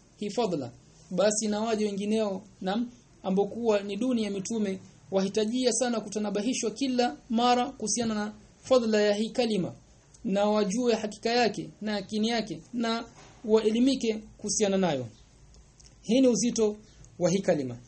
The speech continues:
<clears throat> Na imekuja kadhalika kuhusiana na hii kalima katika, uh, Sunan Tirmidhi, ataja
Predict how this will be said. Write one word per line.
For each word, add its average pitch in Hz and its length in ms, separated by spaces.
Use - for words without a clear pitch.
<clears throat> - 1400
Na 240 300
imekuja 269 440
kadhalika 247 600
kuhusiana 247 340
na 233 100
hii 226 120
kalima 220 500
katika, 202 640
uh, 190 280
Sunan 226 440
Tirmidhi, 220 500
ataja 196 580